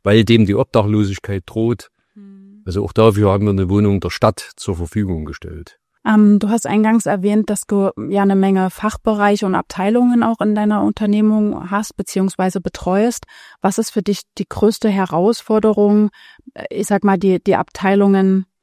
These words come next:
Speaker 2: zu managen, beziehungsweise, ja, die auch zu koordinieren? Das sind ja auch, ich sag mal,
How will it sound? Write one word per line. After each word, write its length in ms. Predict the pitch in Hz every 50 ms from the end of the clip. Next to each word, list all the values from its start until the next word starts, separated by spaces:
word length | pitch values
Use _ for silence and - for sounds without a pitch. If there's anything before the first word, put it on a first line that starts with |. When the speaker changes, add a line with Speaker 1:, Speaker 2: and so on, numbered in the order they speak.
| _ _ _ _
Speaker 2:
zu 180 | - - 226
managen, 680 | 190 190 190 190 185 180 156 - - 156 156 160 170 170
beziehungsweise, 720 | 170 165 - - 180 170 175 170 - 170 160 170 165 175
ja, 180 | 170 170 170 165
die 120 | - -
auch 140 | - 175 -
zu 120 | - 202
koordinieren? 840 | - - 185 175 160 180 170 170 170 170 165 156 151 156 165 170 175
Das 140 | - 185 -
sind 100 | 196 185
ja 120 | 185 170 -
auch, 180 | 180 175 - - - - - - _
ich 100 | 208 -
sag 180 | - 175 -
mal, 240 | - 175 180 185 98